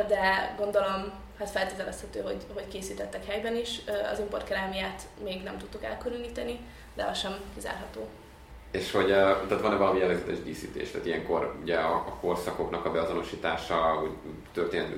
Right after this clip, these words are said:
Speaker 2: izotópus módon, de ha jól értem, itt még egyelőre eddig nem jutott talán el a projekt, úgyhogy biztos, hogy feltételezem, hogy alak és mintázat alapján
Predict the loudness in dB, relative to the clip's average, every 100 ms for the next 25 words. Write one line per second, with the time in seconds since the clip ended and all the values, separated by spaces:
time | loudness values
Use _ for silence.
0 | -6 -4 -2 -2 -2 -2 -2 -2 0 0
1 | 2 0 2 2 2 2 0 -2 -4 -6
2 | -8 -4 -2 0 0 0 0 0 -2 -4
3 | -4 -4 -4 -4 -4 -2 -2 0 -2 -2
4 | 0 2 2 0 -4 -6 -4 -4 -4 -6
5 | -8 -8 -6 -4 -6 -10 -16 -16 -10 -2
6 | 0 0 0 0 0 2 2 2 0 -4
7 | -2 -2 -6 -10 -12 -10 -4 -4 -2 -4
8 | -4 -4 -6 -8